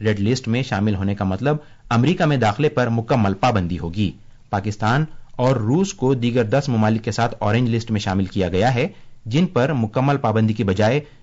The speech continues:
जुजवी सफरी बंदिशें नाफिज होंगी। Orange List में म्यांमार, बेलारूस, हैटी, लाओस, इरिट्रिया, सियरा लियोन, जनूबी सूडान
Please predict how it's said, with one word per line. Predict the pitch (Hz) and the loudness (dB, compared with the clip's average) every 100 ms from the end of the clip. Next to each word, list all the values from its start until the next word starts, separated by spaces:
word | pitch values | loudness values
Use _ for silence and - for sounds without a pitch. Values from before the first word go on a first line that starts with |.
| - | -10
जुजवी | 107 123 135 147 180 | -4 0 0 0 0
सफरी | 175 127 143 | -2 -2 -2
बंदिशें | 131 127 123 104 110 | 2 2 2 0 0
नाफिज | 120 117 92 | 0 0 -2
होंगी। | 92 90 104 85 - - _ - | -2 -2 -2 -2 -10 -20 _ -2
Orange | 104 104 | 0 2
List | 98 143 147 | 2 0 0
में | 117 151 | 0 2
म्यांमार, | 107 101 101 113 143 - - 98 | 0 2 2 0 -2 -6 -12 -2
बेलारूस, | 101 98 110 151 - - | 0 2 2 2 -2 -6
हैटी, | 104 98 139 160 - | -6 -2 -2 -2 -4
लाओस, | 98 90 113 160 - - - - - | -2 2 2 0 -2 -18 -20 -20 -8
इरिट्रिया, | 110 123 143 143 143 180 - _ - | -2 0 0 0 0 -2 -10 _ -12
सियरा | - 123 113 | -2 2 2
लियोन, | 104 101 101 139 156 - _ 110 | 2 2 2 2 0 -8 _ -4
जनूबी | 110 135 156 | 0 2 2
सूडान | 175 123 110 131 | 0 0 0 0